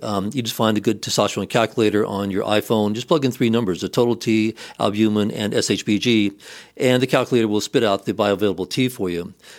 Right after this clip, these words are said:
These labs need to be ordered by your provider, or there are some labs you can order them yourself. We won't go into that today, um, but, uh, you're gonna have to have those three labs, uh, to calculate your, uh, bioavailable.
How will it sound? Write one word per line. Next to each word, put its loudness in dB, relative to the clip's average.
These 0
labs 2
need -2
to -4
be -8
ordered 2
by 4
your -2
provider, 0
or 2
there 2
are 0
some -4
labs 0
you 0
can 0
order 2
them 0
yourself. 0
We 0
won't 0
go 2
into 0
that 0
today, 0
um, -2
but, 2
uh, 4
you're -4
gonna 2
have -2
to -8
have -2
those 2
three -4
labs, -4
uh, 0
to -10
calculate -6
your, -6
uh, -8
bioavailable. -2